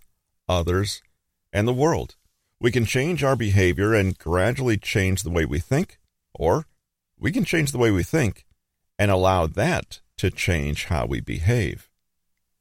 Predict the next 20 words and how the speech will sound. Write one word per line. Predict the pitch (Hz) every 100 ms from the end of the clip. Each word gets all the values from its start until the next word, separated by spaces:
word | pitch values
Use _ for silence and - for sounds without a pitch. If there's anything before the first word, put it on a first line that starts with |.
| _ _ _ _ -
Your |
best | 147 - 151 -
bet | - 80 - _ _ _ _ _
is | 104 -
to | 101
try | - 113 127
to | 90
do | 87
both. | 87 147 - _ _ _ _ _ _ _ _ _ _ _ _ _ _ _ _ _ _ _ _ _ _ _ _ _ _ _
Challenging | - 143 151 135 131 127
the | 101 104
beliefs | 95 90 78 69 - - _
that | - 98
stop | - - - 156 -
you | 78
from | - 71
saying | - 76 53 65
no. | 60 - - _ _ _ _ _ _ _ _ _ _ _ _ _ _ _ _ _ -
Ask | 110 -
yourself, | 104 - 98 82 -